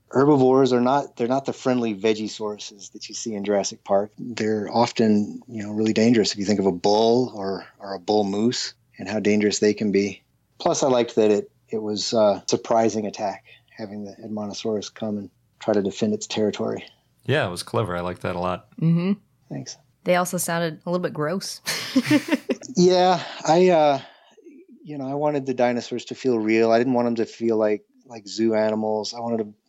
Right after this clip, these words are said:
Speaker 1: to, to look like something you'd see on a, on a safari with, uh, you know, matted fur and bugs buzzing around them and that sort of thing. I, I felt like that would make it more real.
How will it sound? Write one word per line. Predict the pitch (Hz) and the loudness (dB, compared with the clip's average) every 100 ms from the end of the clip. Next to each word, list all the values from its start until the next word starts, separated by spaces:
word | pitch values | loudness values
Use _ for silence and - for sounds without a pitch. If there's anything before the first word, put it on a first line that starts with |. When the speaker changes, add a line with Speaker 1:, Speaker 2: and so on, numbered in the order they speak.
| - | -14
Speaker 1:
to, | 110 107 _ _ | -10 -10 _ _
to | - | -6
look | 107 113 | -4 -2
like | 104 | -2
something | - 101 107 | 0 0 2
you'd | 104 95 | 0 2
see | - 107 107 | 2 6 6
on | 104 101 | 4 4
a, | 101 92 - - | 2 0 -10 -4
on | 110 | 0
a | 104 | 0
safari | - - 107 104 104 104 98 - | 0 0 2 4 4 2 0 -10
with, | 131 107 101 - | -6 -6 -4 2
uh, | 104 104 95 - | 4 4 0 -8
you | 240 113 | -14 -10
know, | 104 | -6
matted | 95 98 104 98 | -4 -4 -4 -6
fur | - 107 104 104 104 104 | -4 2 4 6 6 4
and | 104 101 - | 2 -4 -2
bugs | 110 107 95 95 | 0 0 -2 -8
buzzing | - 104 107 | -2 2 4
around | 104 101 101 | 4 4 2
them | 104 101 | 0 -2
and | 202 | -2
that | 208 | -4
sort | - 208 | -2 -2
of | 196 | -2
thing. | 110 202 113 | -4 -6 -6
I, | - 110 | -8 -8
I | |
felt | 120 - | -6 -4
like | 110 - - | -8 -10 -8
that | 104 | -4
would | 107 | 0
make | 107 101 | 0 0
it | 113 | 0
more | 107 104 | 2 4
real. | 101 104 107 | 6 4 2